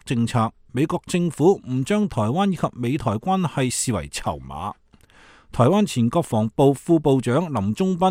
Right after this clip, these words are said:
響接受中央社採訪嘅時候表示，川普呢一種富有挑戰意義嘅言論係一個罪曲，將會成為今後同中國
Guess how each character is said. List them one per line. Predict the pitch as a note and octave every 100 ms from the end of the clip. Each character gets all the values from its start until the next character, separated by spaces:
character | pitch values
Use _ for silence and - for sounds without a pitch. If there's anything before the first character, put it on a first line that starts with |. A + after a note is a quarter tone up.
| F3
響 | C3+ G3
接 | G3 F3
受 | C#3+
中 | D3 G#3+ G#3+
央 | G#3
社 | - D3+
採 | - C#3+
訪 | E3 F#3+
嘅 |
時 | D#3 F2+
候 | G#2+
表 | - A2
示， | C3+ A#2+ D#2+ - - -
川 | - G3+ G3
普 | C3 E3+
呢 | F#3
一 | F#3+
種 | - F#3
富 | - F3
有 | D#3+ E3
挑 | - - A3
戰 | G#3 F3+ E3 D#3+
意 | E3+ D#3+ C#3 C3+
義 |
嘅 | D#3+ D#3
言 | C3+ G#2 G#2+
論 | B2+ C3
係 | B2
一 | B2 -
個 | - A#2+
罪 | - F#2
曲， | F2+ B2 A#2 - - _
將 | - G3
會 | D3+
成 | D3+ B2+ A2+ A2+
為 | A2+ -
今 | G3+ F#3+
後 | D3+ D3 - - _
同 | - C3+ C3+
中 | - A#3
國 | G#3 E3+